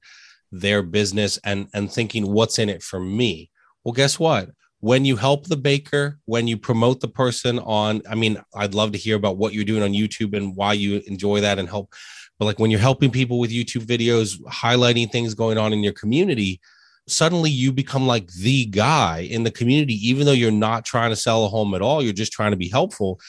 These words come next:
And then people are like, "Oh, and you're a realtor? Yeah, like, l-, help me buy this investment. Help me buy a rental. Help me buy a first-time home."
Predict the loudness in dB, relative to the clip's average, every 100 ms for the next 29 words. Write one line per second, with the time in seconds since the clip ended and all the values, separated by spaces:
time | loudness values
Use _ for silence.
0 | -20 -4 0 2 0 0 0 2 0 -2
1 | 0 2 2 0 0 2 2 2 0 -2
2 | -6 -8 -10 -16 -4 -2 0 2 0 -2
3 | -2 -2 0 0 0 0 0 -2 -2 -2
4 | -2 -8 -6 -6 -4 -2 0 2 0 -2
5 | -4 -2 -2 0 0 0 0 0 -2 -4
6 | -4 -4 -4 -2 -2